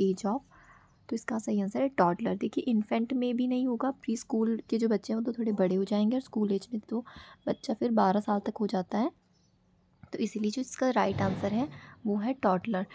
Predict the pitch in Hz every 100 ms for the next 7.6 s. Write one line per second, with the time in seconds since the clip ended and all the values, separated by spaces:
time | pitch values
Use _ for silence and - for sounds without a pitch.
0 | - - 220 254 277 226 214 - - 214
1 | 226 220 214 220 214 - 233 220 226 196
2 | 214 247 269 262 202 202 214 220 214 240
3 | - - - _ - 220 247 233 208 226
4 | 226 220 - 208 220 214 196 196 208 208
5 | 208 214 277 - _ _ _ _ _ _
6 | _ _ _ _ - _ 233 196 - 233
7 | 208 202 214 - 208